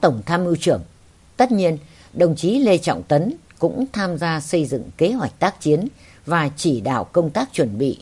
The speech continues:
cho cả ba hướng. Nhưng chỉ sau khi được chỉ định làm tư lệnh mặt trận Trị Thiên, đồng chí mới có mặt ở Trị Thiên và trực tiếp xây dựng quyết tâm, xây dựng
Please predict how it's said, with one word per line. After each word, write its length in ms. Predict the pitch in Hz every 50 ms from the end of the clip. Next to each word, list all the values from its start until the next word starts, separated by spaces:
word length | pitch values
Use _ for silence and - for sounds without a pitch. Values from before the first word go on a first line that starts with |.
| - _ _ - _
cho 220 | - 208 196 185 180
cả 280 | 175 - - 151 101
ba 200 | 82 123 156 160
hướng. 320 | 156 147 135 151 151 165 240 311 - _ _ _ _ _ _ _ _ _ _ _ _ _
Nhưng 360 | - 190 214 208 196 196 190 185 -
chỉ 180 | - 170 135
sau 260 | 107 - - 185 185 165
khi 340 | 165 - 190 180 180 170 170 - - - - -
được 300 | - 185 180 175 165 - - -
chỉ 220 | - 196 175 127
định 220 | 117 139 156 156 - - - _ _
làm 440 | - 139 147 160 165 165 160 151 139
tư 180 | 143 - 208 208
lệnh 340 | 190 170 151 - - 120 135
mặt 120 | 139 131 -
trận 220 | - 156 - - 98
Trị 200 | - - 147 71 -
Thiên, 260 | - 180 180 170 151 - - - _ _ _ _
đồng 220 | - - 175 160 147
chí 280 | - 151 156 175 220
mới 340 | 277 269 190 165 175 226 269 -
có 240 | - 170 160 185 294 320
mặt 160 | 208 151 - -
ở 140 | 110 135
Trị 240 | - - - 147 - -
Thiên 260 | - 185 175 170 156 - - - - _ _ _
và 220 | 143 170 175 156
trực 360 | 143 - - 180 - - -
tiếp 140 | - 233 311 330
xây 240 | - - - 190 175
dựng 220 | 139 147 147 - - -
quyết 220 | - 269 269 -
tâm, 200 | - 180 175 165 160 - - - - _ - -
xây 240 | - - 220 208
dựng 240 | 165 135 156 113 98